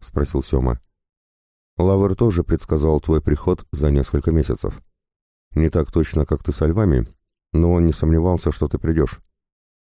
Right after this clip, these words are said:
И имя он своё утвердил сам. Предложил Яр, а Лавр на него согласился. Моего мнения даже не спросили. Может, это всё имеет смысл?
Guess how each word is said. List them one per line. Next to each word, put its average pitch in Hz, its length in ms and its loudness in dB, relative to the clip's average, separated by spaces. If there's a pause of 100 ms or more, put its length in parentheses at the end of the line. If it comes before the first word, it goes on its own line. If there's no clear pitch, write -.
(120)
И 107 200 4
имя 95 200 4
он 85 200 2
своё 82 520 2
утвердил 76 460 0
сам. 71 340 -2 (680)
Предложил 101 500 2
Яр, 98 320 2 (200)
а 71 80 0
Лавр 104 360 2
на 92 100 4
него 76 240 2
согласился. 67 720 -2 (640)
Моего 85 320 2
мнения 87 400 4
даже 80 240 0
не 80 100 4
спросили. 82 560 0 (440)
Может, 80 380 2
это 78 160 0
всё 80 280 0
имеет 78 280 2
смысл? 78 400 -4